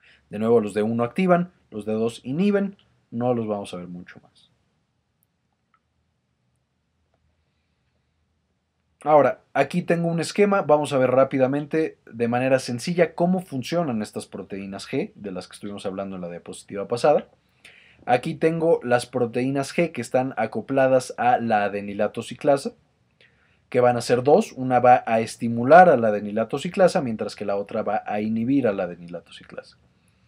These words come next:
En el caso de las proteínas G S, esta es nuestra, en el receptor de la hormona, vamos a suponer que esta es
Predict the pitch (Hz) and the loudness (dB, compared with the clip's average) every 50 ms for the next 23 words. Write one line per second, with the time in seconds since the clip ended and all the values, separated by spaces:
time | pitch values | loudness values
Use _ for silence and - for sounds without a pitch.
0 | - - _ _ _ _ - _ _ _ _ _ _ _ _ - 165 180 185 180 | -20 -20 _ _ _ _ -20 _ _ _ _ _ _ _ _ 4 4 6 6 4
1 | 175 - 196 208 202 202 214 196 190 175 143 127 123 - - 123 113 135 131 139 | 4 6 6 6 6 6 2 2 2 2 2 2 0 -2 -6 -4 -2 -2 -2 -2
2 | 127 - - 143 127 - - 143 143 147 143 - - 156 214 - _ _ _ _ | -4 -4 -4 -6 -6 -4 -2 0 0 0 0 -2 -4 -4 -4 -6 _ _ _ _
3 | _ _ _ _ _ _ _ _ _ _ _ _ _ _ _ _ - 120 120 117 | _ _ _ _ _ _ _ _ _ _ _ _ _ _ _ _ -6 -6 -6 -2
4 | - 120 117 117 117 110 120 117 110 - - - 110 104 98 98 98 98 - - | 2 2 2 2 2 0 -4 -6 -6 -6 -4 0 2 2 4 4 2 2 0 -4
5 | 113 117 117 113 117 113 113 113 - - 113 - - 120 117 117 117 113 117 123 | -6 -4 -2 -2 -2 -2 -2 -4 -6 -6 -8 -2 0 0 2 2 2 2 2 2
6 | 139 151 165 160 180 240 147 120 113 113 110 - 110 - 117 113 113 - - 113 | 2 2 0 0 0 0 0 -2 -2 -4 -6 -10 -10 -8 -6 -6 -6 -8 -8 -6
7 | 110 113 113 - - - 117 113 113 120 131 131 - - | -6 -6 -6 -4 -2 0 0 0 0 0 -2 -4 -8 -14